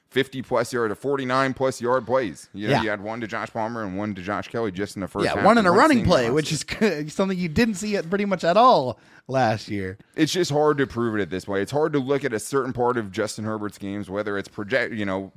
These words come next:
Speaker 1: w-, how he's progressing through his reads, his accuracy, a lot of those things, and say he's much better now than he was in twenty twenty-two. It, it's just hard to say that through six
Speaker 2: Yeah.
Speaker 1: games. We don't have the full sample size.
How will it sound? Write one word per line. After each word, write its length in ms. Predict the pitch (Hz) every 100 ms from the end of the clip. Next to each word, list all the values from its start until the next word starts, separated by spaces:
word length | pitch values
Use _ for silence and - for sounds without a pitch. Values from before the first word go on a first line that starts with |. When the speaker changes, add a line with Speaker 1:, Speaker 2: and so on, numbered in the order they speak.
| 95
Speaker 1:
w-, 220 | 104 107
how 220 | 107 131
he's 160 | 131 127
progressing 560 | - 117 120 120 120 110
through 200 | 120 120
his 160 | 113 90
reads, 380 | 113 120 101 - -
his 180 | 117 85
accuracy, 800 | 101 113 - 110 104 - 110 101 _ -
a 60 | 104
lot 260 | 110 113
of 100 | 110
those 240 | 107 110 -
things, 260 | 135 120
and 120 | 107 98
say 160 | 117
he's 320 | 110 120 123
much 420 | 92 104 131 127 -
better 240 | 110 101
now 280 | 92 90 87
than 160 | 87
he 80 | 90
was 260 | 87 87 82
in 80 | 85
twenty 260 | 90 85
twenty-two. 540 | 82 87 82 85 80 71
It, 140 | 107 113
it's 160 | 135 -
just 160 | 139
hard 220 | 143 147
to 40 | 139
say 200 | 151 151
that 240 | 127 104
through 140 | 110 95
six 200 | 90 92
Speaker 2:
Yeah. 100 | 87
Speaker 1:
games. 220 | 98 92
We 100 | 120
don't 180 | 127 127
have 180 | 127
the 60 | 113
full 200 | 120 117
sample 320 | - 123 117
size. 320 | - 95 98